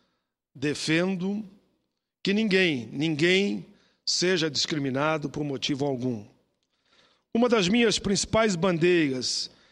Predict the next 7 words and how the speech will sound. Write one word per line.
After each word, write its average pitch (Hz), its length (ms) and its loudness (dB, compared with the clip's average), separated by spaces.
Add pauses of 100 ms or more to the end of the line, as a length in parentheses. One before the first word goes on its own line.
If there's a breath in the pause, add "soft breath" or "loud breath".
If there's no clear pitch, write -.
(140 soft breath)
sempre 202 480 0
foi 208 640 2
a 170 140 2
valorização 196 1000 0 (480 loud breath)
do 190 220 0
salário 170 520 0
mínimo, 135 500 -2